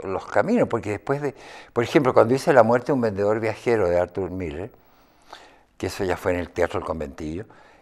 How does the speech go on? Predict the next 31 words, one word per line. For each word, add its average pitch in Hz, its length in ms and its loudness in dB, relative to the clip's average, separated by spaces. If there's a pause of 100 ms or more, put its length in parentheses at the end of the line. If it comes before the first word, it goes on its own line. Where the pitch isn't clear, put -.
(340)
era 131 180 4
un 151 80 2
desafío 127 460 -4
muy 131 160 0
grande 123 380 -4
hacer 73 240 -10
esa 76 240 -4
obra, 80 240 -2
porque 87 260 -8
el 92 60 -6
papel 107 340 -2
de 127 80 2
Willy 123 320 -2
Loman 107 500 0
es 104 80 -4
un 107 120 -8
personaje 104 500 -10
muy 117 140 -8
difícil 131 560 -12
de - 80 -10
hacer. - 280 -14 (380)
Tiene 98 180 -4
una 90 120 0
neurosis 87 480 -4
depresiva, 87 600 -4
un 82 60 -4
personaje 82 560 -8 (220)
serio, 90 520 -2
profundo, 80 680 -10 (400)
eh, 78 340 -6 (380)
que, 95 220 -8